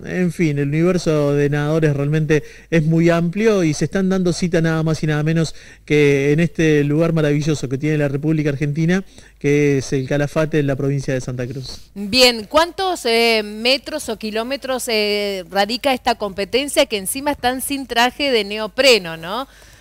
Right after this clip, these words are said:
Speaker 2: Parece increíble ver las imágenes, cómo están en el agua totalmente <laughs> helada, y sin embargo allí, bueno, estos guerreros, ¿no? que se animan a nadar en estas aguas, eh, eh, congeladas. Sin embargo,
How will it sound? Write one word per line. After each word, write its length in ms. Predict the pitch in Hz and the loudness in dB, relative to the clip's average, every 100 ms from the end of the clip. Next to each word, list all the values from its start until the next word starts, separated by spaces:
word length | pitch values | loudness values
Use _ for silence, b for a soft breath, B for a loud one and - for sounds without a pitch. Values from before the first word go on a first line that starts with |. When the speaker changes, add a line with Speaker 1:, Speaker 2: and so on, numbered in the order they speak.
| - | -4
Speaker 2:
Parece 320 | 180 214 277 | 0 0 -2
increíble 640 | 240 240 220 240 262 277 254 | 0 2 2 2 0 2 4
ver 160 | 233 | 4
las 260 | 240 233 247 | 4 2 -4
imágenes, 720 | 220 220 240 262 269 294 - B B - | -2 -2 -2 -4 -2 -2 -4 B B -8
cómo 240 | 214 240 | -6 -4
están 280 | 226 214 226 | 0 0 0
en 100 | 226 | -2
el 160 | 196 | 0
agua 380 | 208 220 240 233 | 2 4 4 2
totalmente 680 | - 185 190 196 233 208 269 | 0 -2 -2 -2 -4 0 0
<laughs> 40 | - | 2
helada, 640 | 214 214 226 247 262 277 B B | 2 4 6 6 6 2 B B
y 100 | 190 | -8
sin 200 | - 226 | -6 -4
embargo 420 | 226 214 226 240 | -2 2 2 2
allí, 640 | 220 202 220 220 220 202 170 b b | 0 0 -4 -4 0 0 -2 b b
bueno, 300 | - 190 180 | -8 -8 -6
estos 280 | 190 - 208 | -8 -6 -4
guerreros, 540 | 190 202 214 233 214 208 | 0 2 2 2 0 -4
¿no? 160 | 208 | -6
que 100 | 220 | -6
se 140 | 214 196 | -4 -4
animan 380 | 196 202 208 | -4 -4 -4
a 80 | 196 | -2
nadar 340 | 185 190 202 214 | -2 2 2 2
en 140 | 202 | -4
estas 360 | 190 196 185 196 | -4 -4 -2 0
aguas, 540 | 196 196 190 180 - | 0 0 0 0 -6
eh, 140 | 160 B B B - | -10 B B B -6
eh, 160 | 180 | -4
congeladas. 800 | 214 196 - 208 196 220 240 233 | -4 -6 -2 0 4 4 2 0
Sin 160 | 208 190 | -6 -10
embargo, 640 | 190 196 220 226 185 165 | -2 -2 0 -2 -2 -4